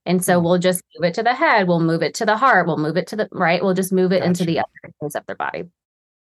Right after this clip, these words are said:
Speaker 2: Okay. So that's three.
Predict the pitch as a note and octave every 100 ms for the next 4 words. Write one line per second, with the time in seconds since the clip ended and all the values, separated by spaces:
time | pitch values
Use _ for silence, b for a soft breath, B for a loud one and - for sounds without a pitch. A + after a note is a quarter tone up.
0 | _ C#3 C#3 E3+ _ _ - - C#3 C3+
1 | C3 B2+ B2+ C3 C3 _ _ _ _ _
2 | _ _ _ - A#2+ - - D3 C3 A#2
3 | C3+